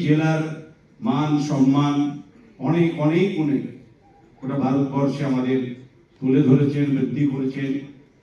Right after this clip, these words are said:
সেই মেধাবী যারা ছাত্র, যাদেরকে আমরা সম্বর্ধনা দিতে পারছি, তাদেরকেও আমরা অসংখ্য ধন্যবাদ,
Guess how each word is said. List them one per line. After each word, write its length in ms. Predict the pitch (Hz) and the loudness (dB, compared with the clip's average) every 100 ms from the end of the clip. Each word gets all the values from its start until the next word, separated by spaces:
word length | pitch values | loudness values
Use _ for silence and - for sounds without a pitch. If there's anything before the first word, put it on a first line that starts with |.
| _ | _
সেই 220 | - 139 139 | -6 0 2
মেধাবী 360 | 135 139 127 135 127 | 4 2 2 2 2
যারা 180 | 120 117 120 | 0 -6 -6
ছাত্র, 260 | 131 127 147 131 | -6 -4 -2 -2
যাদেরকে 320 | 120 131 123 127 | 0 -2 -2 -4
আমরা 140 | 120 120 | -4 -4
সম্বর্ধনা 520 | 127 127 127 139 139 135 | 0 0 2 0 2 2
দিতে 140 | 131 127 | 0 -4
পারছি, 360 | 127 120 143 139 139 - - _ _ - | -8 -10 -8 -8 -8 -12 -20 _ _ -12
তাদেরকেও 480 | 120 139 151 151 175 170 | -4 2 2 2 4 4
আমরা 140 | 135 127 | 4 0
অসংখ্য 320 | 139 135 127 131 | 0 0 0 0
ধন্যবাদ, 340 | 135 139 151 | 2 4 4